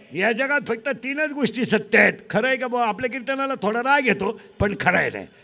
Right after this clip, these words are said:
आणि माझ्या कीर्तनातले पहिले वाक्य मी तुम्हाला सांगतो. मी कीर्तनात थोडंसं का बोलतो? मला कोणाच्या भावना दुखायच्या माझा विषय नाही, कुणाला नाराज करायचं नाही, माझं तुमच्याशी काही घेणं नाही. फक्त मी तुमचा आहे,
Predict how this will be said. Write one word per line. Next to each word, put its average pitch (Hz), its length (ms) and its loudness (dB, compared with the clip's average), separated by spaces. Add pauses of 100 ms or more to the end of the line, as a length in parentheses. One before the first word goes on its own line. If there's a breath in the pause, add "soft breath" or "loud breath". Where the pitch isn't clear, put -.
(180 soft breath)
आणि 170 180 -6
माझ्या 208 340 -4
कीर्तनातले 240 500 -10
पहिले 247 340 -4
वाक्य 240 280 -2
मी 233 80 -2
तुम्हाला 220 280 -4
सांगतो. 151 220 -8
मी 196 160 -8
कीर्तनात 240 560 -6
थोडंसं 185 300 -6
का 269 180 0
बोलतो? 185 440 -4 (1120 loud breath)
मला 208 300 0
कोणाच्या 269 400 -4
भावना 220 380 0
दुखायच्या 208 400 -2
माझा 196 200 -6
विषय 135 300 -6
नाही, 104 180 -10 (320 soft breath)
कुणाला 233 320 0
नाराज 214 460 4
करायचं 185 320 -4
नाही, 151 120 -6
माझं 208 220 -2
तुमच्याशी 214 440 -6
काही 220 160 0
घेणं 160 280 2
नाही. 151 140 -2 (300 loud breath)
फक्त 185 220 -4
मी 233 260 -2
तुमचा 247 440 2
आहे, 269 140 6